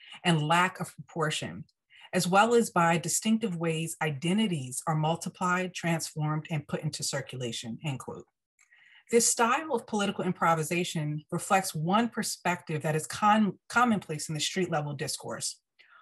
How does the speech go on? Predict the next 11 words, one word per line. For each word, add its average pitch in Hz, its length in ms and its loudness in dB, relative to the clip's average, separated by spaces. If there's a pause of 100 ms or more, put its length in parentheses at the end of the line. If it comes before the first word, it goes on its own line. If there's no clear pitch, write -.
(140)
on 151 320 0 (220)
social 175 340 4
media 196 280 4
platforms 220 760 0
and 202 240 0
in 190 120 0
direct 160 340 -2
facing 151 380 -4
conversations 139 680 -4
with - 140 -18
Kenyans. 135 480 -6